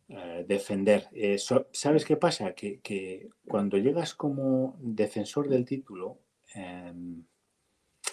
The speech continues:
las obligaciones y los compromisos que tienes, eh, aumentan. O sea, tienes, tienes que ir a rueda de prensa, pero, o sea, es que todos los días,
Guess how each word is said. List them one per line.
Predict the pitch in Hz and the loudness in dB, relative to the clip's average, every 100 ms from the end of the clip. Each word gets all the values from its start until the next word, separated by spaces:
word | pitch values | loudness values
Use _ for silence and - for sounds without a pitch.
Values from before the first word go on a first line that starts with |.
| - _ _ _ _ _ _ _ _ _ _ | -12 _ _ _ _ _ _ _ _ _ _
las | - 113 - | -2 0 2
obligaciones | 113 113 110 110 147 156 151 | 4 6 4 4 2 2 2
y | |
los | 147 143 | 0 0
compromisos | 139 135 131 135 139 151 | -2 4 4 4 2 -4
que | - 135 | 0 0
tienes, | 135 143 143 143 - - _ _ _ _ _ _ _ _ - - | 2 2 2 -2 -8 -14 _ _ _ _ _ _ _ _ -14 -6
eh, | - 113 - | 0 0 0
aumentan. | 107 101 101 95 - - _ | -2 0 -2 -4 -12 -16 _
O | - | -14
sea, | 95 85 | -12 -10
tienes, | 104 101 - - _ _ _ _ | -6 -4 -6 -12 _ _ _ _
tienes | - 104 - | -6 -4 -4
que | 101 | -4
ir | |
a | 90 | -4
rueda | 90 87 85 | -4 -4 -4
de | 82 | -6
prensa, | - 104 98 - 98 95 - - - _ - - - | -2 0 0 -4 -6 -6 -10 -18 -20 _ -20 -20 -6
pero, | 95 | -6
o | 85 | -4
sea, | - 90 | -8 -8
es | - | -8
que | - | -10
todos | - 101 | -2 0
los | 90 87 - | 2 -2 -4
días, | 104 101 95 92 95 - | 0 2 2 0 -6 -10